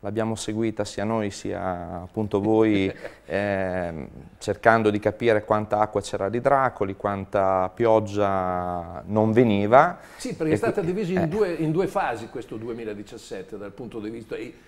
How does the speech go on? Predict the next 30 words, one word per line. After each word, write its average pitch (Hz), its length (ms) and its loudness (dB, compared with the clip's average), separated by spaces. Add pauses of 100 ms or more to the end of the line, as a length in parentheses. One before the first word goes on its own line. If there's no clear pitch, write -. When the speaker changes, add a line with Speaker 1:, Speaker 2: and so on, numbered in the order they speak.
Speaker 2:
idrico. - 180 -12
Speaker 1:
Sì, - 680 4
ve-, 92 280 2
venivamo 123 1120 4
da 104 120 2
annate 113 600 -2
che 101 380 -6
comunque 110 340 -6
non, 98 480 -6
dal 98 140 -6
punto 113 220 -6
di 107 60 -2
vista 107 180 -6
della 101 160 -6
pioggia 120 340 0
non 101 200 -6
ci - 100 -12
hanno 101 640 -4
regalato 104 500 -2
grossi 104 340 -2
quantitativi. 110 1000 -4
Ricordo 117 500 2
che - 120 -6
la 101 140 2
Romagna 117 480 0
non 107 220 -4
è 113 100 2
di 107 140 -6
per 101 200 -4
sé 113 380 4